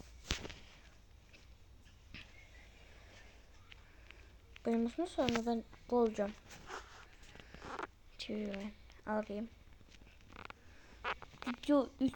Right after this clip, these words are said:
yüz bin para istiyor amına koyayım. Şunu alayım. Burada bu var.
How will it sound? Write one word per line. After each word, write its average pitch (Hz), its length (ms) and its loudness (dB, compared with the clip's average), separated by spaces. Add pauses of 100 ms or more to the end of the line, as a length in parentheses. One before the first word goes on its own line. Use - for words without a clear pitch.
(120)
yüz 240 140 0
bin 262 120 8
para 240 260 8
istiyor 233 340 4
amına 196 320 -2
koyayım. 202 220 -8 (4000)
Şunu 240 220 8
alayım. 240 440 8 (1700)
Burada 233 280 0
bu 254 140 8
var. 220 380 2